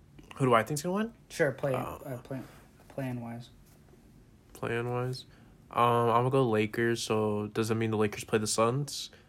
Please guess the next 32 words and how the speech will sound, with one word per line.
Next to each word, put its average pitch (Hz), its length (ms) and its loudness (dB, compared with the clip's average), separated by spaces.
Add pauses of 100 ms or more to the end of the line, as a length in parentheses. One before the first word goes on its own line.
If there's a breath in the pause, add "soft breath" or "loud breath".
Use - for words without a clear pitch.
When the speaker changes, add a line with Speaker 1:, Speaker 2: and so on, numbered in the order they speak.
(140 loud breath)
Speaker 1:
And 110 200 -2
then, 107 520 -2 (120)
uh, 110 580 4
I'm 120 140 2
gonna 120 60 -2
go 117 120 6
with 101 80 0
the 107 80 -4
Spurs 104 400 0
too, 110 240 -2
so 107 340 -4 (920 soft breath)
I 107 80 -2
don't 107 100 0
know 104 80 -2
how 101 100 -2
that 98 80 -4
works 101 280 -10
with, 104 320 -8
uh, 101 220 -8 (200)
the 104 100 -10
seeding. 104 460 -8 (1300 soft breath)
So, 127 200 -10
yeah. 127 300 -6 (340)
And 123 140 0
then, 127 120 4
I 123 60 4
mean, 123 160 0
Clippers, 143 400 -2
Mavericks, 123 460 0
I'll 110 140 2
go 127 320 2
with 120 380 -2